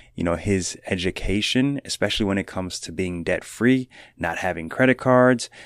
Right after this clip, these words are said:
no, you know, no taking loans except for a mortgage. I would say for some people that may seem very extreme, but if you follow his principles to a T,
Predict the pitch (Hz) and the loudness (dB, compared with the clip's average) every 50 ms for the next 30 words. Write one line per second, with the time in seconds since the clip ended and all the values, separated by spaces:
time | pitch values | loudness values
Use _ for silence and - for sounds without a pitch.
0 | - _ _ - - 87 90 92 95 95 95 95 90 - - - 107 104 90 80 | -20 _ _ -12 -6 -2 2 4 4 4 4 2 0 -4 -4 -4 -2 0 0 0
1 | - - - - 92 95 95 92 - 101 92 - 85 87 87 85 95 107 123 127 | -2 -4 -8 -8 -4 -4 -4 -2 -4 -6 -6 -4 -4 -4 -2 2 4 6 6 8
2 | 123 127 127 123 117 98 85 - - - - 92 - - - - - 92 90 87 | 8 8 8 6 6 4 0 -4 -4 -2 0 0 -2 -2 -8 -6 0 2 2 2
3 | 85 85 87 87 87 95 101 101 117 131 127 120 - - - - - - - - | 2 2 0 0 2 2 4 4 4 4 2 2 -2 -8 -8 -12 -20 -20 -20 -20
4 | _ _ _ - 101 104 110 113 107 - - - - 107 98 98 95 95 87 - | _ _ _ -2 2 4 4 4 4 2 0 0 2 4 4 6 4 2 0 -2
5 | - - 110 101 - - 120 123 120 120 113 113 110 98 87 104 98 92 - - | -4 -2 -2 0 0 2 2 2 2 2 4 4 4 4 2 0 -2 -2 -2 -2
6 | 101 95 95 85 92 95 92 92 90 82 - 90 90 - - - - - 90 92 | -2 -2 0 0 2 2 2 2 0 0 -2 -4 -4 -4 -4 -6 -6 -4 -2 0
7 | 101 117 139 156 151 131 _ _ - 82 87 - - - - - - _ _ _ | 2 4 4 2 0 -4 _ _ 0 0 0 0 -2 -10 -20 -20 -20 _ _ _
8 | _ _ - - 98 - - 160 160 - - 110 113 117 120 104 95 104 92 - | _ _ -6 -4 -4 0 2 0 0 4 4 6 6 8 6 4 4 0 -4 -4
9 | - - 98 95 92 - 101 - - 98 92 - - - 95 92 87 - - - | -4 -2 -2 0 0 -2 -2 0 0 0 0 0 -2 -2 0 0 0 -2 -4 -8
10 | - 90 90 95 107 104 | -4 -2 -2 -2 -2 -2